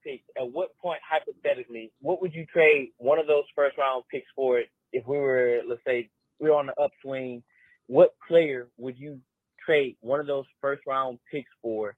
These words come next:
knowing that one of those picks were either if Bears are doing good or if the Panthers are doing good, get it out of the way now, just so that I'm re-,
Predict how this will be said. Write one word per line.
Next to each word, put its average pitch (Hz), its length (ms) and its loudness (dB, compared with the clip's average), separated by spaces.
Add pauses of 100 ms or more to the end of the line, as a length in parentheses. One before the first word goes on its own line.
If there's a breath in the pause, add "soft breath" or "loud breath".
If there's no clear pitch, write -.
knowing 135 520 2
that 123 220 0 (160)
one 135 260 0
of 147 80 -4
those 143 180 2 (180)
picks 147 240 -8 (160)
were 123 440 -2
either 127 240 -6
if 120 140 -6 (360)
Bears 151 240 8
are 139 80 -18
doing 143 260 -8
good 139 360 -6 (480)
or 139 320 -2
if 139 220 -12
the - 80 -20
Panthers 139 360 -10
are 127 120 -10
doing 127 220 -8
good, 123 200 -4 (180)
get 139 100 0
it 131 120 -2
out 127 140 2
of 117 60 -4
the 120 80 -6
way 120 280 -4 (100)
now, 123 300 -2 (120)
just 117 200 -10
so 123 60 -6
that 117 200 0 (460)
I'm 151 160 -4 (240)
re-, 151 120 0